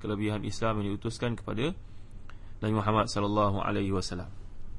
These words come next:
Jadi ini telah kita ceritakan pada kuliah yang terdahulu. Sekarang barulah mereka tahu dan mereka pun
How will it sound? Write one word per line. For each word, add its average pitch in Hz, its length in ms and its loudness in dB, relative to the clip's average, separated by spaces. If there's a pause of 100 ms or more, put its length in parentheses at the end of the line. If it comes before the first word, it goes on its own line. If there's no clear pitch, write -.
(1900)
Jadi 110 160 6
ini 120 80 2
telah 113 160 6
kita 151 320 4 (160)
ceritakan 107 480 0
pada 101 160 2
kuliah 104 320 2
yang 98 80 2
terdahulu. 98 540 0 (1000)
Sekarang 113 240 4
barulah 110 160 6
mereka 107 240 2
tahu 120 240 4
dan 104 140 4
mereka 104 260 2
pun 160 300 2